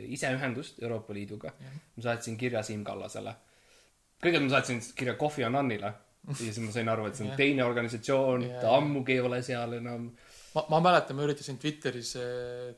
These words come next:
Speaker 2: Koniga
Speaker 1: Mhm.
Speaker 2: ühendust võtta. Aga, aga see
Speaker 1: Sa üritasid slaidida tema D M-idest.
Speaker 2: Jah,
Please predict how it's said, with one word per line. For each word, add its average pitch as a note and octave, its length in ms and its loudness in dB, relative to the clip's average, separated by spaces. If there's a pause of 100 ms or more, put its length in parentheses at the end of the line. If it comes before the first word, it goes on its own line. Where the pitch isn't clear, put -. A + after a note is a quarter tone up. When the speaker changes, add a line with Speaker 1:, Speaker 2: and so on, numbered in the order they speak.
Speaker 2:
Koniga B2+ 540 0 (260)
Speaker 1:
Mhm. A#2 240 -8 (220)
Speaker 2:
ühendust B2+ 360 -6
võtta. B2+ 340 -12 (600)
Aga, B2 260 -2
aga A#2+ 180 -4 (1160)
see C#3 160 -2
Speaker 1:
Sa B2+ 60 4
üritasid C3+ 280 0
slaidida C#3+ 560 4
tema A#2+ 200 -4
D C3 200 -2
M-idest. B2 460 -8
Speaker 2:
Jah, C3+ 240 -2